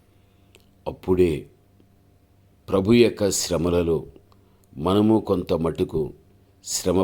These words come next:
పడగలిగామనేటువంటి లెక్కకు రావడం అనేది జరగగలుగుతుంది. దేవుని యొక్క బిడ్డలైన మన జీవితంలో ఆయన పాదములు ఎంత అపరంజి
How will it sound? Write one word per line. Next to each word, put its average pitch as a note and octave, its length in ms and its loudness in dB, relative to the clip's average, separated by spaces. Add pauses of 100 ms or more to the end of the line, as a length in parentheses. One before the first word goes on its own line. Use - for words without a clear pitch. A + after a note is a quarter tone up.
పడగలిగామనేటువంటి D#2+ 1400 -2 (1300)
లెక్కకు G2 400 -4 (120)
రావడం E2 440 0
అనేది D2+ 340 -2 (200)
జరగగలుగుతుంది. C#2 1040 -6 (1400)
దేవుని F2+ 380 4
యొక్క E2 180 -4 (100)
బిడ్డలైన D#2+ 400 0 (120)
మన D2 120 -6 (160)
జీవితంలో D2+ 540 -8 (2750)
ఆయన F2+ 200 2 (180)
పాదములు F#2 520 0 (180)
ఎంత F2+ 240 -4 (1200)
అపరంజి G2 500 0